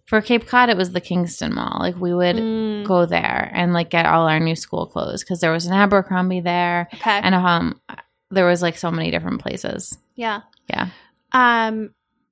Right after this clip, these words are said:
Speaker 2: so I grew up in Connecticut, and then I moved to Florida in high school, which was totally different. And at the time, I was really petulant about it because, you know, no kid wants to move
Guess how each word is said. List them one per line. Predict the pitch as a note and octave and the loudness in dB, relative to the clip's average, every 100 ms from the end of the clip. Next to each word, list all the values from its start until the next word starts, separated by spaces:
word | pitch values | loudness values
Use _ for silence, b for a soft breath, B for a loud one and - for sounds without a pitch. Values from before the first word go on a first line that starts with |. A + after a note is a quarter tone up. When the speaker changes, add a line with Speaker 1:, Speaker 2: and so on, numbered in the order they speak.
| - | -8
Speaker 2:
so | - | -2
I | B3 | -2
grew | C#4 D#4+ | 2 4
up | D4+ | 4
in | C#4+ | 0
Connecticut, | B3+ A#3 A3 A3 G#3+ G3+ - b b b - | -2 -4 -4 -4 -2 -4 -8 b b b -4
and | A#3+ | 2
then | A#3 A3+ G#3+ | 4 4 2
I | G#3+ | -2
moved | A3 C4 B3+ A#3 A3+ - - | -2 0 2 2 0 -4 -2
to | A#3 G3+ | 0 -2
Florida | - A#3 B3+ A3+ G3 F#3 | -6 -4 0 2 2 0
in | G3+ | -2
high | - B3+ | -2 -2
school, | B3 - E3+ F3+ E3+ - b - | -2 -6 -6 -4 -6 -8 b -6
which | A3 | -4
was | G#3 | -2
totally | - C4+ C4 A#3+ | 2 4 4 2
different. | G#3+ F#3 - F3 F3+ A3+ | 0 -2 -2 -2 -2 -2
And | |
at | A3 | -4
the | |
time, | - A#3+ G#3+ | -4 0 0
I | G3 | 0
was | G3+ | -6
really | G#3 A3 A3 G#3 | -4 0 0 0
petulant | - G3+ G#3+ G3 | 0 0 0 -2
about | F3+ F3+ F3+ | 2 2 2
it | - | 0
because, | G3 G#3 F#3+ F#3+ | -4 -4 -4 -4
you | G#3 | -4
know, | G3+ | -4
no | G3+ G3 | -2 -2
kid | G3+ G3 F3 | -2 -2 -2
wants | G3+ F3+ - | -4 -4 -4
to | G#3+ | -4
move | G#3 F3+ D3+ D#3+ - | -4 -4 -6 -8 -12